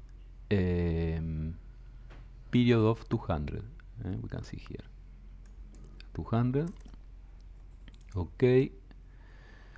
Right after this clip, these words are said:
And this will create a histogram. Let's make it, uh, thick. Okay.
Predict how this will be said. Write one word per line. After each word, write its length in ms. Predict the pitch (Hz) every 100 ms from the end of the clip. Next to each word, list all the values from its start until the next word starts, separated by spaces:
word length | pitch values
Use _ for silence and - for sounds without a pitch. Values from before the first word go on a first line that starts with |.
| - - - - - - - - - - - -
And 440 | 117 120 120 120 117
this 220 | 135 -
will 100 | 139
create 500 | - 117 120 117 -
a 60 | 98
histogram. 1120 | - - 104 - - 117 117 127 139 156 160 - - - - - - - - - - - 143
Let's 200 | 113 -
make 260 | 107 -
it, 160 | 101 - - - - - - - - - - -
uh, 40 | 101 85 76 65 101 - - - - - - - - -
thick. 520 | - - - 135 - - - - - - - - - - - - -
Okay. 580 | 92 - - 113 113